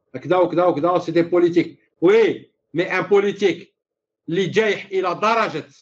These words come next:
انه يدخل لغار السبع ويلعب معاه، مع كل احتراماتي، سي با ان بوليتيك.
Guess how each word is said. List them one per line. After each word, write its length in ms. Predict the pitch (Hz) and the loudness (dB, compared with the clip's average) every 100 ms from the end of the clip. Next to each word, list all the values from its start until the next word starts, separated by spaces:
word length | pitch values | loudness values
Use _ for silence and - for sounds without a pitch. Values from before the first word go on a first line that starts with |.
| _ _ _ _ _ _ _ _ _ _ _ _ _ - | _ _ _ _ _ _ _ _ _ _ _ _ _ -6
انه 180 | 196 196 | 2 2
يدخل 240 | 196 190 | 2 -2
لغار 260 | 175 185 165 | 0 0 -2
السبع 540 | - 170 190 180 - _ _ _ _ _ - _ _ _ _ _ _ _ _ 135 _ _ _ _ _ _ _ _ _ _ _ _ _ _ _ _ _ _ _ _ _ _ _ _ _ _ _ | -6 -6 -4 -4 -8 _ _ _ _ _ -20 _ _ _ _ _ _ _ _ _ _ _ _ _ _ _ _ _ _ _ _ _ _ _ _ _ _ _ _ _ _ _ _ _ _ _ _
ويلعب 280 | 143 147 143 | 0 0 -2
معاه، 520 | 156 170 240 - - _ _ _ _ _ _ - | -2 -2 -4 -6 -16 _ _ _ _ _ _ -10
مع 160 | 143 | -10
كل 180 | 165 165 | -4 -4
احتراماتي، 720 | 156 170 160 160 160 180 170 - _ | -2 -4 -2 -4 -4 -8 -10 -18 _
سي 160 | - | -6
با 280 | 143 170 147 | -4 -4 -6
ان 60 | 156 | -6
بوليتيك. 640 | 143 139 135 135 127 | -2 -2 -2 -6 -6